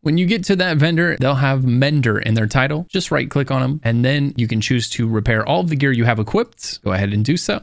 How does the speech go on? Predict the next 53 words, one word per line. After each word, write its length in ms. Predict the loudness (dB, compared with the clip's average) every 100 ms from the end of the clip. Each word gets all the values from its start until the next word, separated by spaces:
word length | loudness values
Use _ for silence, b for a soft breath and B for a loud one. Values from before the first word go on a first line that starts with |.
| -6
Boom. 360 | -2 -2 -2 -2
Now 180 | 0 0
all 100 | 0
of 60 |
your 120 | 0 2
gear 160 | 2
is 120 | 0 0
repaired. 340 | 0 -2 -2
You 100 | -2
can 140 | 0 2
also 260 | 0 0
choose 380 | -2 0 0 0
to 120 | 0
repair 360 | 0 2 2 2
the 140 | 2
items 260 | 0 0 0
in 80 | 0
your 80 |
armory 240 | 2 0 0
chests 380 | 0 -2 -4 -6
or 240 | -2 -2
in 160 | 0 0
your 140 | 0
inventory. 520 | 2 2 2 0 -2 -2
The 100 | 0
reason 540 | 2 2 0 0 0
that 120 | 0 0
you 200 | 0 0
would 180 | 0
choose 320 | 0 -2 -2 0
to 100 | 0
repair 340 | 0 0 0
the 120 | -2
things 300 | -2 -2 0
you're 80 | 0
not 280 | 0 0 0
wearing 420 | 0 0 -2 -6
primarily 560 | -6 -4 -2 0 -2 -2
are 340 | 0 0 -2
for 380 | -6 -4 -2 0
glam. 680 | -4 -2 0 2 0 -2 -2
Uh, 240 | -2 0 2
you 180 | 0
can't 540 | 0 -2 -4 -2 -6 -8
choose 340 | -4 0 0 -2
to 120 | -4
glamour 500 | 0 0 2 0 -2
a 80 | -8
piece 320 | -4 -2 0
of 140 | -2 0
gear 360 | 0 0 -4 -8
that 320 | -8 -4 -2
is 200 | -2 -4